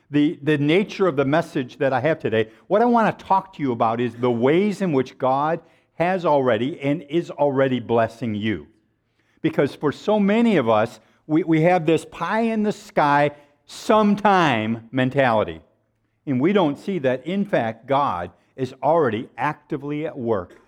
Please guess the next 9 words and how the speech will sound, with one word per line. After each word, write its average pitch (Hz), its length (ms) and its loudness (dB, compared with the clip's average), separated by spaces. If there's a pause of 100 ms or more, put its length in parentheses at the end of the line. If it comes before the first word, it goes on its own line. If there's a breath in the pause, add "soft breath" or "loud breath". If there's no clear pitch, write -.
(520)
H-, - 360 -8
how 220 180 2
many 247 180 2
of 208 80 2
you 196 140 2
actually 147 400 -2
woke 127 280 0
up 127 160 -2
today? 87 320 -4